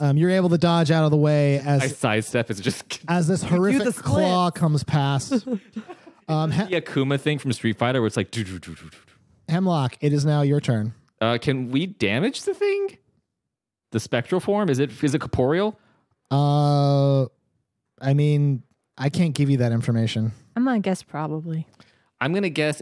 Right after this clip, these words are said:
Speaker 2: maybe, but it's probably gonna take some finessing. Um, like some holy shit.
Speaker 4: Mm, or some magic shit.
Speaker 3: Well,
Speaker 2: Yeah.
Speaker 3: if only we had a cleric.
Speaker 2: I know. Well, no, so I have a bow and arrow. Am I anywhere near Del?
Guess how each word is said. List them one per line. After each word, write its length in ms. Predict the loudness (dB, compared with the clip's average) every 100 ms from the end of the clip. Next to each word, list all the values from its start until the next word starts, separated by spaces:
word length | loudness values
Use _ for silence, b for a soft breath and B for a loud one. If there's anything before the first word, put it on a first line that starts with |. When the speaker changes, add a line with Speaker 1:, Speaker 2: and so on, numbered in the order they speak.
| -10 -4
Speaker 2:
maybe, 420 | 0 0 0 0
but 140 | 0
it's 100 | 0
probably 280 | 0 0 2
gonna 160 | 2 0
take 320 | -2 -4 -2
some 160 | -6
finessing. 760 | -6 -4 -2 -2 -4 -10 -16 -18 -20 _ _ _ _ _ _ _ _ -4
Um, 400 | -2 2 0 0
like 320 | 0 0 -2 _ -10
some 180 | -4 -4
holy 440 | -2 0 2 0
shit. 480 | -2 -6 -8 -8 -10 -4
Speaker 4:
Mm, 400 | -2 0 -2 -2 -4
or 100 | -4
some 200 | -2 0
magic 280 | 0 0 -2
shit. 280 | -2 -2 -2
Speaker 3:
Well, 180 | -6 -2
Speaker 2:
Yeah. 240 | 0 0 2
Speaker 3:
if 40 |
only 160 | 2 2
we 120 | 2
had 140 | 2
a 80 | 0
cleric. 920 | -4 -12 -4 0 2 2 2 2 0 -2
Speaker 2:
I 200 | -2 0
know. 520 | 2 2 2 2 2 2
Well, 360 | 2 4 2 2
no, 180 | 2
so 200 | 4 2
I 180 | 4 2
have 100 | 2
a 40 | 2
bow 200 | 2 2
and 80 | 2
arrow. 500 | 2 4 4 4 4
Am 140 | 2 4
I 100 | 2
anywhere 260 | 2 2
near 220 | 2 0 0
Del? 420 | 0 0 0